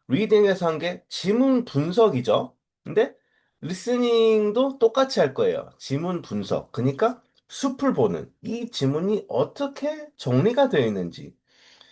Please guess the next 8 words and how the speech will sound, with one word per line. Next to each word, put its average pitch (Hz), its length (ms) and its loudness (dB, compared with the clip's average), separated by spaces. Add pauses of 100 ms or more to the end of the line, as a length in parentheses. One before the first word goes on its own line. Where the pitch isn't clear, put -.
(180)
이 247 240 -4
지문이 160 560 0
어떻게 226 500 -2
정리가 117 480 0
되어 92 140 -6
있는지만 95 1040 -6
알면 95 540 -6 (1300)
그 82 600 -8